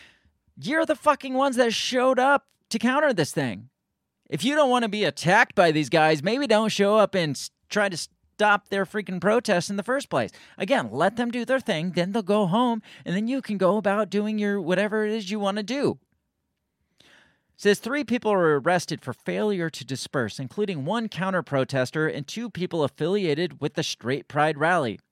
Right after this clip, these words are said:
Police Department spokesperson Sharon Bear said, "The demonstration appeared to be over by one P M." Wow, that was short-lived. D-, that, that was such a clash, a violent mob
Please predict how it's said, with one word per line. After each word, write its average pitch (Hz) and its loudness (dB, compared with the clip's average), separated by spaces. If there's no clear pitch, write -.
Police 175 -4
Department 151 -2
spokesperson 147 -8
Sharon 165 -8
Bear 139 -2
said, 117 -6
"The 170 -4
demonstration 220 0
appeared 185 0
to 151 -8
be 160 0
over 160 2
by 131 2
one 165 -6
P 151 -8
M." 117 -6
Wow, 120 -2
that 139 2
was 131 -2
short-lived. 131 -4
D-, 147 -4
that, 127 -2
that 147 4
was 131 2
such - -2
a 117 -2
clash, 135 -2
a 117 0
violent 147 2
mob 147 2